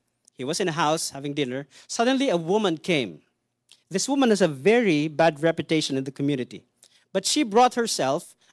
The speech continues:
an alabaster jar of perfume. This is a very expensive perfume. This is more, probably more expensive as the Baccarat Rouge five forty. I don't know if you know that. Or the Tom Ford's Top of the Line, which sells about five hundred dollars per bottle.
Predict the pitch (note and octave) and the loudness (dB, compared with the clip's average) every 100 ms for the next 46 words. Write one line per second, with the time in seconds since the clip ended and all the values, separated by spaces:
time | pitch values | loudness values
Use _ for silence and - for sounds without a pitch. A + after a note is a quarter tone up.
0 | - E3+ G3 G#3 F#3 F3 - D3 B2+ D#3 | -8 -4 2 2 4 0 0 -6 0 2
1 | C3+ F#2 E2 - - - D4+ - G3+ C3 | 2 0 -8 -18 -8 0 2 2 -2 -2
2 | F#2 - _ _ _ _ _ _ _ _ | -4 -16 _ _ _ _ _ _ _ _
3 | - G#3 B3 G#3 E3 E3+ C#3+ - D3 C#3 | -4 -4 -2 -2 2 2 0 -4 -4 -6
4 | A2+ A2 - G2 E2 _ _ _ _ D#3 | -10 -14 -14 -18 -20 _ _ _ _ -4
5 | G3+ G#3 G#3+ A#3 G#3+ F#3 - _ _ _ | -2 2 6 8 6 2 -4 _ _ _
6 | _ G3+ A#3 G#3 G3+ G3 F3 - - E3 | _ 2 2 2 2 2 2 -2 -2 0
7 | D#3+ C3+ C#3 - C3+ C3+ D3 E3+ C#3 C#3 | 0 -4 -6 -6 -4 0 0 0 -4 -4
8 | C#3 B2+ - C#3+ B2+ - B2 - F2+ F#2 | -6 -6 -6 -6 -6 -6 -8 -8 -18 -16
9 | B2 C3+ B2 G#2+ - A2 G#2 F#2+ E2 _ | -12 -10 -10 -12 -16 -14 -14 -16 -20 _
10 | _ _ _ - G#3 A3 G3+ F#3+ F#3 - | _ _ _ 2 6 6 6 6 4 0
11 | A3 G#3+ G#3 - F3 D#3+ - - F#3+ F3+ | 0 0 0 0 0 0 -4 0 0 2
12 | D#3 D#3+ D#3 C3 G2+ E2 _ _ _ D3 | 0 0 0 -2 -6 -14 _ _ _ -6
13 | D#3 - F3+ F3 F3+ D#3 D#3 E3+ D3+ D3+ | -4 0 0 0 0 0 0 -4 -4 -4
14 | C#3+ C3 C#3 B2+ B2 - B2+ A#2+ A#2 - | -6 -6 -6 -6 -8 -10 -8 -6 -8 -10